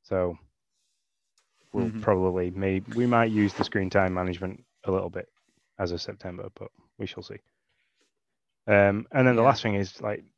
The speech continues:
Speaker 1: clubs, which I don't know anything really about the clubs kind of thing with Xbox,
Speaker 2: I
Speaker 1: but
Speaker 2: didn't even know it was a thing. I saw it on there. I was like, "Oh, hmm."
Speaker 1: Yeah, but you can allow a block limit. I'm assuming it's clubs regarding certain games or certain content,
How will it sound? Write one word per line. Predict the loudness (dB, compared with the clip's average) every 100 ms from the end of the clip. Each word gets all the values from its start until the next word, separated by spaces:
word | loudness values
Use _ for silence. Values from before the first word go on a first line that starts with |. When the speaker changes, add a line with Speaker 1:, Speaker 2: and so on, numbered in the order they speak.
| _ -2
Speaker 1:
clubs, | 2 2 0 -14 -10
which | -10 0
I | 2
don't | 2
know | 2 4 4
anything | 4 2 -2 -2
really | 0 2 2
about | 0 0 -2 -2
the | -4 -4 _ _ _ _ _
clubs | -6 -6 -6 -14 -16 _ _ _
kind | -2 -2 0
of |
thing | -2 -4 -6 -16 _
with | -6
Xbox, | -4 -6 -8 -12 -12 -12
Speaker 2:
I |
Speaker 1:
but | -6
Speaker 2:
didn't | 0 2
even | 4 4
know | 4
it |
was | 4
a | 2
thing. | 2 2 0 -2
I | -4
saw | 4 6
it | 6
on | 4
there. | 2
I |
was | 0
like, | 0
"Oh, | 2 2 0 -10
hmm." | -12 -12 _ _ _ _ -8
Speaker 1:
Yeah, | -6 -6 -6 2
but |
you | 6 6
can | 6 6
allow | 8 8 8
a | 8
block | 4 2
limit. | 2 0
I'm | 0 -2
assuming | 2 2 4 0
it's | -4
clubs | -6 -4 -4
regarding | -2 2 2 2
certain | 2 0 2
games | 2 2 2 -2
or | -4 -6
certain | -2 0 0 -2
content, | -2 -2 0 -4 -6